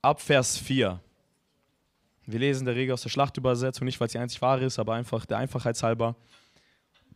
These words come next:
<laughs> Hebräer zwölf, ab Vers vier.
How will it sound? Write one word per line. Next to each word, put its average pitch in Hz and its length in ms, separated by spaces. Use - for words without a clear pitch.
<laughs> 110 400
Hebräer 147 580
zwölf, - 680
ab 156 240
Vers 131 380
vier. 107 380